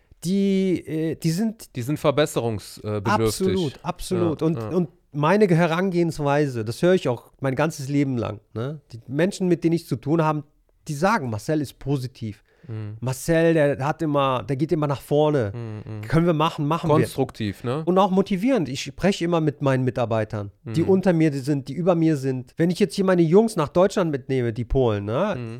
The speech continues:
Speaker 1: Die, die freuen sich. Die haben einerseits eventuell so ein bisschen Angst, aber ich sag immer, „Hey, es wird alles gut, ich bin dabei.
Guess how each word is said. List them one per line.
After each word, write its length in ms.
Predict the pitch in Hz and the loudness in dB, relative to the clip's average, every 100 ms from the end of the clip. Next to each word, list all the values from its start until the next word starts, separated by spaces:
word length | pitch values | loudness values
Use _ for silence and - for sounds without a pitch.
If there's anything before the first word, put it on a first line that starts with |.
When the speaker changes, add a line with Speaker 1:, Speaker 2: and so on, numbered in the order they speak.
| 120 | -8
Speaker 1:
Die, 140 | 127 | -4
die 100 | 151 | -4
freuen 380 | 135 190 226 240 | -2 2 2 2
sich. 320 | 120 98 - _ - | -2 -8 -12 _ -4
Die 60 | |
haben 100 | 117 | -2
einerseits 400 | 120 135 131 135 | -2 -2 -2 -4
eventuell 420 | 127 123 127 123 110 | -6 -6 -4 -4 -4
so 60 | |
ein 60 | 110 | -6
bisschen 260 | 113 - 104 | -8 -10 -8
Angst, 400 | 127 202 - - | -6 -6 -8 -6
aber 120 | 120 | -4
ich 120 | 123 | -4
sag 240 | 135 143 | -6 -6
immer, 140 | 135 123 | -6 -2
„Hey, 160 | 139 | 0
es 80 | 135 | -2
wird 140 | 110 110 | -4 -8
alles 240 | 110 - | -10 -6
gut, 240 | 151 156 | -2 -2
ich 100 | 123 | -2
bin 140 | - 113 | -6 -2
dabei. 420 | 110 143 190 214 | 0 2 2 0